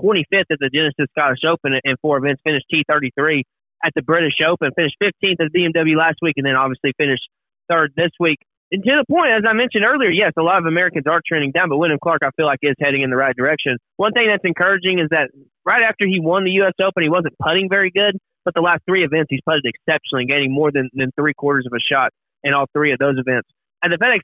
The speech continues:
Saint Jude, where he finished sixty-six out of, uh, T sixty-six out of seventy people, he drove it, and, and his irons game was absolutely horrible. So there was nothing going on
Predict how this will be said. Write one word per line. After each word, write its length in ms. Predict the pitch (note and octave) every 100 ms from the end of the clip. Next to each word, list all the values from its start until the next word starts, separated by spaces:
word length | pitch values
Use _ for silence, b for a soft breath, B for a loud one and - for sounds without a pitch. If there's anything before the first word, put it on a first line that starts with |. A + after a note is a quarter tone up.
| A3+
Saint 160 | G3+
Jude, 140 | F3+ G#3+
where 100 | F3+
he 60 |
finished 240 | F3 F3 -
sixty-six 560 | G3+ - D3+ - G3 E3 _ _ -
out 140 | E3
of, 80 | D#3 C#3+
uh, 120 | C#3
T 120 | F#3 F3
sixty-six 320 | F3+ D3+ E3 D3+
out 80 | C#3+
of 60 | -
seventy 220 | E3+ C#3+ -
people, 360 | G3+ - C3 - _
he 120 | F3+
drove 320 | C#3+ F#3 B3+ B3+
it, 100 | G#3+
and, 240 | E3 D#3+
and 320 | D#3 D#3 D3
his 80 | D3+ C#3+
irons 220 | G3 E3+
game 160 | D3 C3+
was 100 | A#2+
absolutely 360 | D3 D#3+ D3+ A#2+
horrible. 360 | D3+ E3+ A#2+ A#2
So 100 | C#3+
there 140 | D3 C#3+
was 80 |
nothing 200 | - -
going 220 | C#3 D3 C#3+
on 220 | C#3+